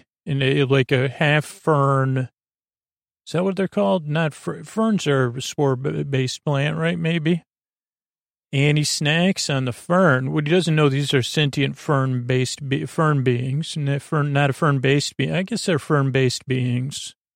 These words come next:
And he's surrounded by these spores with baby fern, uh, sentient ferns in there. And all of them start to come out of their shell. Uh, it's very cool music, really, really good music. Uh,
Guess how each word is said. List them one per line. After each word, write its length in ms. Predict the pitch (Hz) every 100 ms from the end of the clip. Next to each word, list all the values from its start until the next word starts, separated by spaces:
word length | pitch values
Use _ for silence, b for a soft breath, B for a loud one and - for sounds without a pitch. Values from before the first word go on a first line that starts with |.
| _ _ _ _ _ _ _ -
And 260 | 135 135
he's 140 | 147 139
surrounded 580 | - 143 147 165 147 123
by 240 | 143 135
these 240 | 135 131
spores 680 | - - 180 185 165 127 -
with 200 | 139 123
baby 380 | 147 147 135 131
fern, 800 | - - 160 175 147 135 139 175
uh, 400 | 139 156 143 165 -
sentient 600 | - 170 175 180 143 123
ferns 460 | 160 147 139 -
in 160 | 131 139
there. 500 | 135 131 139 143 - _ _ _ _ _ _ _ _ _
And 380 | - 135 123 127
all 260 | 135 147 156
of 80 | 147
them 160 | 143
start 300 | - - 135
to 80 | -
come 180 | - 143
out 220 | 135 135
of 100 | 131
their 180 | 123 113
shell. 840 | - - 151 165 143 123 131 147 _ _ _ _ _ _ _ _ _
Uh, 360 | 135 120 123 123
it's 140 | 135 143
very 340 | 147 160 151
cool 300 | - 165 143
music, 440 | 131 131 120 143 -
really, 520 | 143 143 156 147 135
really 340 | 127 131 120 123
good 240 | 131 123
music. 500 | 127 123 120 - 120 -
Uh, 500 | 139 131 131 131 131